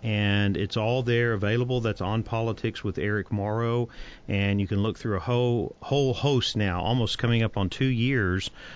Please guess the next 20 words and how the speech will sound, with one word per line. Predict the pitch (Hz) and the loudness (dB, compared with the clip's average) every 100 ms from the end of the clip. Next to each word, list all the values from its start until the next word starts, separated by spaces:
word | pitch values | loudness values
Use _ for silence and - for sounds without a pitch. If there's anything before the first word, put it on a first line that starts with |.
| - - | -8 0
uh, | 95 | 2
broadcasting | 87 107 113 - 110 98 113 | 2 4 2 4 2 2 2
on | 101 | 2
a | 92 90 | 2 -2
weekly | - 113 139 120 | -2 -2 0 0
basis | 92 95 95 - 107 98 - | 0 2 0 0 -2 -2 -2
and | 95 95 90 | -2 -2 -2
offering | 92 104 - 110 104 101 - - - - | -4 -6 -4 -2 0 0 -4 -20 -16 -2
engaging | 110 104 113 117 117 101 | 0 4 4 4 2 2
discussion | 95 - 107 - 107 | 0 2 2 2 2
and | 98 95 | 2 2
analysis | 95 104 113 107 113 95 | 2 2 0 -2 -2 -2
and | 92 | 0
interviews | 85 104 95 98 98 95 - | 2 0 0 0 0 0 -2
on | 101 98 98 98 | -2 0 0 0
a | |
wide | 90 98 104 104 | -2 0 0 0
range | 104 101 101 | 2 2 2
of | 95 78 | 0 -2
issues, | 113 - 101 98 98 92 | -2 -2 -2 0 0 -2